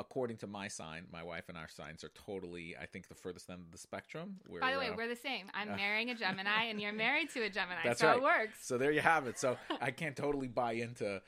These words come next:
Speaker 1: to, to that side of, 'cause why would I? However, I, I love the idea that it's our place to control these ideas. And maybe that's because the Jewish people's sign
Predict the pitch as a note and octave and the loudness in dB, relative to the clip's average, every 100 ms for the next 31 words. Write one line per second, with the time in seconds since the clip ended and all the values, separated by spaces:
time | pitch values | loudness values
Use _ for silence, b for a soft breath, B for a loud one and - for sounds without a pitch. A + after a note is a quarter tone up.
0 | B - A#2 F#2+ - A#2+ A#2+ A2+ - C#3 | B -2 -2 -2 -2 2 4 2 0 2
1 | C3 A2+ G#2 F#2+ A2+ G2+ - - F#2 A2+ | 2 2 -2 -2 -2 -4 -6 -10 0 2
2 | A2 C#3+ F2+ F#2 - - A#2+ A2 D3+ C3 | 4 4 2 -2 -10 -4 0 4 2 2
3 | G2+ B2 B B - G#2 G#2+ - G#2+ A2 | -2 -4 B B -4 -2 -2 -2 -4 -2
4 | A2 G2+ G#2 F#2+ F#2 G2+ F#2 E2 E2 F2 | -2 -2 -2 -2 -2 -4 -4 -6 -10 -14
5 | - - F#2 F#2+ F2+ F2 E2+ _ - G#2+ | -12 -10 -6 -4 -4 -6 -10 _ -8 -6
6 | F#2 - G#2 F#2 - A2+ G#2+ G2+ F2 E2 | -6 -8 -12 -12 -8 -4 -2 -2 -6 -8
7 | C#2 D#2+ C#2 C2 B B _ G#2+ G2+ A2 | -10 -10 -10 -12 B B _ -6 -4 -4
8 | A#2 A#2+ F#2+ - A2+ F#2+ F2+ - E2 F#2+ | -4 -4 -6 -6 -8 -6 -6 -8 -12 -8
9 | F2+ - F2 F2+ - F#2 D#2 F2+ | -8 -8 -12 -10 -10 -8 -8 -10